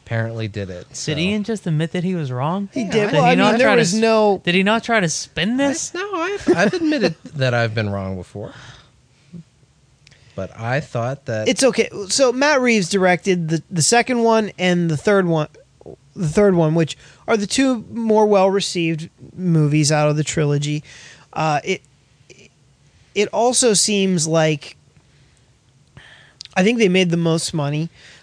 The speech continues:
Speaker 3: I saw the, the first two. I thought they were okay. I didn't love either one of them. I didn't hate either one of them.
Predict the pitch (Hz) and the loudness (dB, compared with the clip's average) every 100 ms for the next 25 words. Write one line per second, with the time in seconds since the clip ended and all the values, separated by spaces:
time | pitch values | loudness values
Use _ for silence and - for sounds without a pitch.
0 | _ - 440 415 - 254 233 220 180 180 | _ -10 -4 -2 0 2 2 0 -2 -2
1 | 175 - 190 - - - 214 147 139 180 | -2 0 -2 0 -2 0 2 2 2 0
2 | - 220 190 185 185 175 165 143 - _ | 0 -2 0 2 2 2 2 0 -6 _
3 | _ _ - 196 170 - 151 135 151 185 | _ _ -2 -2 0 -2 -2 0 -2 -4
4 | _ _ _ _ - 190 190 185 175 151 | _ _ _ _ -2 2 4 2 -2 -4
5 | 151 165 160 170 165 156 143 143 147 160 | -2 0 0 -2 -2 -2 -2 -2 -2 -2
6 | 190 165 156 147 139 170 233 175 143 147 | 0 0 0 0 -2 -2 0 0 0 -2
7 | 135 135 127 143 160 | -2 -4 -6 -6 -6